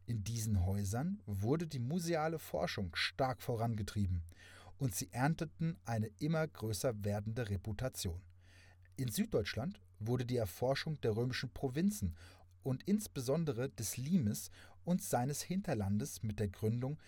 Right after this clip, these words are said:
der Römisch-Germanischen Kommission im Jahr neunzehnhundertzwei und der Reichslimes-Kommission im Jahr achtzehnhundertzweiundneunzig vorangetrieben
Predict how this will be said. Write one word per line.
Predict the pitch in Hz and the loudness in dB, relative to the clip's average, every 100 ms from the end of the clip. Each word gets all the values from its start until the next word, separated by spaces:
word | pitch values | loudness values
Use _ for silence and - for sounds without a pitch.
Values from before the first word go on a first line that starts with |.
| - - 143 | -20 2 4
der | 117 | 4
Römisch-Germanischen | 107 135 190 - - 120 107 107 107 117 | 4 2 2 0 0 0 0 -2 -4 -8
Kommission | - 107 101 90 - 101 101 165 202 - | -2 2 2 0 -2 -2 0 -2 -6 -4
im | 123 | -2
Jahr | 104 104 101 110 | 2 2 0 -2
neunzehnhundertzwei | 104 101 101 107 95 - - 95 104 180 - - - - | 0 0 2 -2 -2 -4 -2 0 0 -4 -6 -20 -20 0
und | 185 214 | 2 6
der | 160 123 | 4 4
Reichslimes-Kommission | 123 185 - 139 190 185 - - 107 107 - 104 101 143 - - - | 2 0 -2 -2 2 2 0 -2 0 0 0 0 0 -2 -10 -20 -2
im | 175 | 0
Jahr | 139 104 123 - | 2 2 0 -2
achtzehnhundertzweiundneunzig | 117 - - 120 123 - 123 123 151 180 190 98 - | -8 -6 -4 -2 -2 -2 0 2 2 4 2 0 -6
vorangetrieben | - 95 90 92 92 - 95 85 | -4 -2 0 0 -2 -2 -2 -2